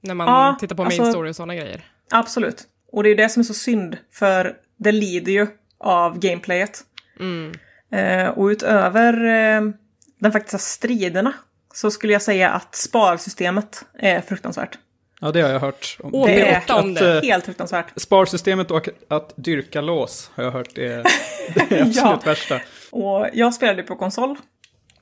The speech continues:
Speaker 2: Eh, och jag har hört att det ska vara bättre på P C med just att dyrka lås. Eh, och det, ja, det går typ inte att förklara ens hur man dyrkar lås.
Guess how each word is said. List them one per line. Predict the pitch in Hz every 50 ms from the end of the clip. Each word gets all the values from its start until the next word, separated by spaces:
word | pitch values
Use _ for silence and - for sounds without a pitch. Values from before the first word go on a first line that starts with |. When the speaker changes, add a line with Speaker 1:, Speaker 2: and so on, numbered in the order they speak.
| _ _ _ _ _ _ - - 254
Speaker 2:
Eh, | 202 202 226 196
och | 196 196
jag | 196 196 214
har | 214
hört | 214
att | 214 214
det | 233 226
ska | - -
vara | 233 226
bättre | 214 220 220 - 226 220
på | 220
P | 214 226 208 185
C | - 185 185 196
med | 190 185 180 180 180
just | 175 - -
att | 170
dyrka | 175 170 - - 175
lås. | 180 175 175 180 - - - _ _ _ _ _ _ _ _ _ _ _ _ _ _ _ _ _ _ _ _ _ _ _ _ -
Eh, | - 190 185 180 180 180 175 170 170 170 160 - _ _ -
och | - 208
det, | 208 208 180 - -
ja, | 196 175
det | 190 185
går | 175 202 214
typ | 220 226 190 - -
inte | 190 196 - 180
att | 170
förklara | - 202 - - 208 185 - - 214 233
ens | 214 - - - - - - -
hur | 214 202 196 190
man | 185 180 175
dyrkar | 185 185 175 - - 233
lås. | 247 185 170 - - - -